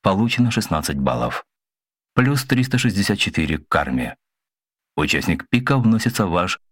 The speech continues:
расширенный рейтинг. Вы убили участника испытания.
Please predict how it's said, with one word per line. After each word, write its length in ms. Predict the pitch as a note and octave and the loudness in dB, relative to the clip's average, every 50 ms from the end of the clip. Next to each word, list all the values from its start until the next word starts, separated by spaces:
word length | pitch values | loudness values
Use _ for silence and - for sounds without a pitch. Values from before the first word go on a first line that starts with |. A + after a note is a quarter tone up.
| _ - | _ -2
расширенный 640 | B2 B2 A#2 - - - E2 D2+ D2 D2 D2+ D#2 | -2 0 0 0 0 -2 -2 0 2 2 2 2
рейтинг. 560 | D#2 D2 C#2 C2 - - - - - - - - _ _ _ _ _ _ _ _ _ _ _ _ _ _ _ _ _ _ - | 0 -2 -4 -4 -4 -4 -4 -4 -6 -8 -12 -16 _ _ _ _ _ _ _ _ _ _ _ _ _ _ _ _ _ _ -2
Вы 240 | F#2+ F#2 G#2+ B2 B2 | 0 2 2 2 2
убили 380 | B2+ B2 A2+ A#2 A#2 A#2 B2 | 2 4 4 4 4 4 4
участника 580 | C3 C3 B2+ - G2 F#2+ F2 - F#2 E2+ - E2+ | 2 2 2 0 0 0 0 0 0 0 0 -2
испытания. 760 | E2 - - - - E2 D2+ C#2+ C#2+ C#2 C2 B1 B1 - | -2 -2 -4 -2 -2 0 0 0 0 -2 -2 -2 -4 -8